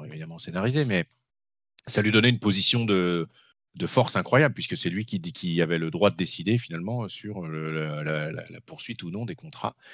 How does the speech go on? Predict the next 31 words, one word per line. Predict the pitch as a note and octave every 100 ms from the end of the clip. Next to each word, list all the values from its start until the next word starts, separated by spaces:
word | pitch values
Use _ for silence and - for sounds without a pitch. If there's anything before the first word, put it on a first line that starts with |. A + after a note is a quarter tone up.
| - _ _ -
avec | E2 E2+
certains | F2+ - D#2+
catcheurs, | D#2+ - A#2 F#2
en | C#2+
tout, | C2+
en | C#2+
tout | - -
cas | E2+
sur | -
la | D2
carrière, | - D3 E2+ G#2 A#2
comme | E2+
il | E2
disait. | D2+ F#2+ - - - - - -
Euh, | E2 E2+ E2 D#2+ D#2+ D#2+ E2 -
c'était | - G2
assez | - D#3
fondateur, | E3+ C#3+ G#2 G#2+
je | -
suis |
d'accord | F#2 G#2
avec | F#2+ -
toi. | D#2 E2 _ -
Fina-, | - G2+
c'est | - A2+
finalement | A#2+ A2+ A#2+ C3+
assez | B2 B2+
fondateur | A#2+ A#2+ A2 G#2+ A2+
ce, | - F#2+ E2+ E2+ E2
ce | -
truc-là. | F#2 - -